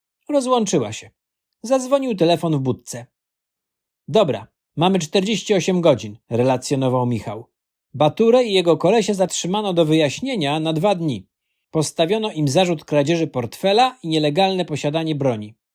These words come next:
Trochę to za mało, żeby od razu przymknąć na dłużej, ale i za dużo, żeby od razu wypuścić". "Mamy problem",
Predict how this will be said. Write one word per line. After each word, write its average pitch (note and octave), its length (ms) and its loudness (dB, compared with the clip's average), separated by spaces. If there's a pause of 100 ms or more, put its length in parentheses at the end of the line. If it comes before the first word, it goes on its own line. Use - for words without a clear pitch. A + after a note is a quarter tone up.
Trochę B3 280 2
to A#3+ 120 2
za G#3 160 4
mało, A3+ 360 4
żeby C3 220 2
od C3 140 4
razu C#3+ 240 4
przymknąć C3+ 520 -6
na C#3 120 -4
dłużej, D3 500 0 (120)
ale F3+ 260 2
i E3+ 60 4
za F3+ 180 4
dużo, E3+ 440 0
żeby G3+ 240 0
od F3 140 2
razu C3+ 260 2
wypuścić". D#3+ 680 -4 (840)
"Mamy C#3 340 0
problem", C#3 520 0